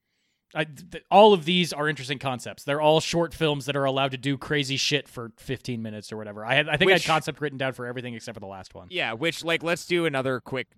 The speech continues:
Speaker 2: blurb about V H S. As if I really like what I, I love the way V H S presents itself because the op-, the options are basically endless.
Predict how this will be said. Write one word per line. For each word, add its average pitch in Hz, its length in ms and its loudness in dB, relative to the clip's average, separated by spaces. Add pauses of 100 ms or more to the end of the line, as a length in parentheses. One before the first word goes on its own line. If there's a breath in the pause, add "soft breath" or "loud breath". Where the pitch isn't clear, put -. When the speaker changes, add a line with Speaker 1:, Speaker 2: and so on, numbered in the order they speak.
(280)
Speaker 2:
blurb 113 360 -6
about 101 280 -6
V 101 160 -8
H 98 200 -6
S. 98 200 -10
As 95 100 -14
if 87 160 -20
I 120 120 -2
really 117 460 -8
like 95 580 -8 (220)
what 110 220 -6 (300)
I, 113 180 -8
I 120 140 -4
love 123 580 -2
the 127 100 -4
way 117 240 -4
V 107 220 -8
H 104 200 -6
S 104 220 -8
presents 95 540 -12
itself 113 520 -6
because 107 360 -10
the 98 140 -12
op-, 110 240 -8 (100)
the 120 120 -8
options 117 420 -8
are 98 40 -12
basically 82 480 -18
endless. 67 460 -20